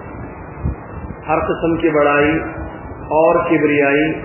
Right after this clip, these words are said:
اس ایک اللہ رب العالمین،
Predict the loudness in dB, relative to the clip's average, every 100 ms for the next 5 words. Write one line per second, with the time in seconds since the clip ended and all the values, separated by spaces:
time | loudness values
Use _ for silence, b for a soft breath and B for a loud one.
0 | -10 -10 0 0 2 -4 -6 -12 -16 -14
1 | -12 -12 -14 -16 -8 -6 0 2 2 2
2 | 2 4 4 2 0 2 2 2 2 2